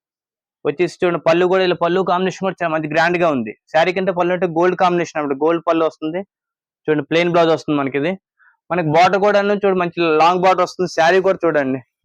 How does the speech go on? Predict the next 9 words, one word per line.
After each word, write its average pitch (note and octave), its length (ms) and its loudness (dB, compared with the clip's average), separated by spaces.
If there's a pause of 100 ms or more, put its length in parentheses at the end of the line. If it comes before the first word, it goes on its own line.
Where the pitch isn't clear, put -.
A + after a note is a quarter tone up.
(1600)
ఇలా D#3+ 100 -4 (120)
మొత్తం D#3+ 220 -2
అంతా F#3+ 140 -2 (100)
చీర F#3 200 2
అంతా G3 120 -2 (100)
మొత్తం F3+ 260 -2
ఫుల్ F3+ 200 2
డిజైన్ F3 260 2
వస్తుంది. A2 340 -4